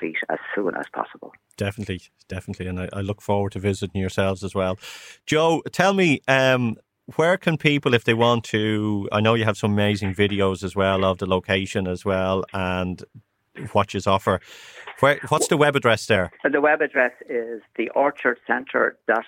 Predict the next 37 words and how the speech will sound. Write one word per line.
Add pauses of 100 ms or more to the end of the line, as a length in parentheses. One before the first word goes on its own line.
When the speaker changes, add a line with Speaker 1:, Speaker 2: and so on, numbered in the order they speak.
Speaker 1:
I
E. (260)
It's (140)
quite
an
extensive
website. (180)
It (120)
will (120)
take
you
through
our
facilities, (220)
our
different
types
of (120)
programs. (400)
It'll (140)
show
you
our
meeting (100)
space. (140)
And
as
you
rightly
said, (340)
there
are
some
excellent
videos
there,
which